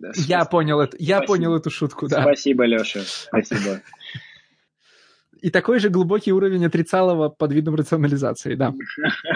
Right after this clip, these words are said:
Speaker 1: <laughs>
Speaker 2: Потому что Манчжурит же м-, по-, побеждает одного из злодеев, сло-, ну, в смысле, одного из противников словами: «А,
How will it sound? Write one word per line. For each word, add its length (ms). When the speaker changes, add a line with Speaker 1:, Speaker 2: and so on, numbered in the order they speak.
Speaker 1:
<laughs> 880
Speaker 2:
Потому 240
что 140
Манчжурит 440
же 380
м-, 180
по-, 180
побеждает 520
одного 300
из 80
злодеев, 440
сло-, 240
ну, 140
в 40
смысле, 220
одного 200
из 60
противников 540
словами: 500
«А, 220